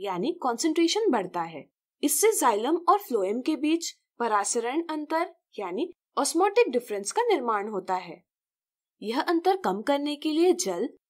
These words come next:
जाइलम से फ्लोएम में आता है। इससे फ्लोएम में परासरण दाब यानी ऑस्मोटिक प्रेशर बढ़ता है। जल और विलय उत्पाद अधिक परासरण दाब से कम परासरण दाब की ओर स्थानांतरित होते हैं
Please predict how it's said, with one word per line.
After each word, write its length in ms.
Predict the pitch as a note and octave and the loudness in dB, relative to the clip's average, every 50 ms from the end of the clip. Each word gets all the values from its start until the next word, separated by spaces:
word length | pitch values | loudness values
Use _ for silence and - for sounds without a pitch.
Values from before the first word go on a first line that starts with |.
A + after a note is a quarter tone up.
| _ _ | _ _
जाइलम 420 | G3 - A#3 A3 G#3+ A#3 C4+ E4 F4+ | -2 2 4 4 4 4 4 4 4
से 160 | F4 - B4+ C5 - | 4 2 0 -2 0
फ्लोएम 340 | - C4 A#3+ A3 G3+ G3 G3+ | 2 2 2 2 2 0 0
में 120 | D#4 G#4 - | 0 0 0
आता 240 | C4+ A3+ F#3+ G3 F3 | -2 -6 -4 -6 -6
है। 280 | F3+ F3+ E3+ D3+ D#3+ _ _ _ _ _ _ _ - | -6 -6 -12 -16 -16 _ _ _ _ _ _ _ -8
इससे 260 | B3 - - - A4 | -6 -2 2 2 2
फ्लोएम 420 | A4+ - - C4 A3+ G#3 A3 A#3 B3+ | 2 2 2 2 2 2 0 -4 -4
में 200 | B3+ C4+ D4 D#4 - _ _ | -4 -6 -6 -8 -10 _ _
परासरण 600 | C4+ A#3 A3+ A3+ C#4 - - F#4+ G4 G#4+ G#4 F4 | 2 4 4 4 4 4 2 2 2 2 2 2
दाब 380 | G#3 G3 F#3 F3+ F#3+ - - _ _ _ _ _ | 2 2 2 2 2 0 -2 _ _ _ _ _
यानी 440 | F#3+ G3 G3 F#3 F#3+ G#3 C#4 E4+ - _ _ _ _ | -10 -8 -6 -6 -4 -6 -8 -8 -10 _ _ _ _
ऑस्मोटिक 500 | - C#4 D4 - F4+ G4+ G4+ A4 A4+ A4+ - | 0 0 2 4 2 4 4 4 2 2 0
प्रेशर 360 | C4+ A#3 G#3 G3+ - D#4+ F#4 | -4 -4 -2 -2 0 -2 0
बढ़ता 340 | B3+ A3+ G3+ F#3+ - G3+ F#3+ | 0 -2 -4 -4 -2 -4 -4
है। 280 | F#3+ F3+ F3 D3+ D3+ _ _ _ _ _ _ _ _ _ _ _ _ _ _ _ _ _ _ _ _ _ _ - | -4 -4 -10 -14 -14 _ _ _ _ _ _ _ _ _ _ _ _ _ _ _ _ _ _ _ _ _ _ 0
जल 200 | - C4 D4 F4+ | 2 4 4 4
और 220 | F#4+ G4 A4 A#4 G4 | 4 4 2 2 2
विलय 340 | C4 A3+ F3+ F3+ A3 A3+ - | 0 0 0 0 -2 -2 -2
उत्पाद 520 | C4+ C4+ - _ - C4+ C4+ - C#4 - - _ _ - | -4 -4 -2 _ 2 4 4 4 2 -2 -10 _ _ -6
अधिक 320 | G#3+ A3 G3+ D4+ D#4 - | -4 -2 0 -2 0 2
परासरण 640 | - E4 D4+ D4+ D#4 D#4+ - F4 E4+ E4 F4 F#4 E4+ | 2 4 6 6 4 4 2 0 0 0 2 2 2
दाब 240 | B3 A3 G3 F3+ F#3 | 4 4 4 2 2
से 300 | - - - F3+ F#3 A#3+ - _ _ _ _ - | 0 -2 -2 -2 -2 -2 -4 _ _ _ _ 4
कम 200 | B3 C4 D#4 E4+ | 4 6 6 6
परासरण 640 | E4+ F4+ D#4+ D#4+ E4 F4 - F4 E4+ F4 F#4+ F#4 C#4 | 6 6 6 6 4 2 2 0 0 2 0 2 4
दाब 300 | A3+ G3+ F#3 F#3 F#3 - | 4 4 4 4 2 -2
की 100 | - C4 | -6 -2
ओर 280 | C4+ C#4 D4+ A#3 - _ _ | -2 -2 -2 -4 -6 _ _
स्थानांतरित 880 | - - - - A3+ G#3+ G#3 A3 A3+ C4 D4 D4 F4+ F4+ G4+ G4+ - | -6 -6 -4 -4 -4 -4 -2 -2 -2 -2 0 2 2 2 2 0 -2
होते 280 | G#3+ F3+ E3+ - F#3 F#3 | -6 -6 -4 -2 -4 -4
हैं 280 | F#3 F#3+ A3 D4 - | -2 -4 -8 -10 -10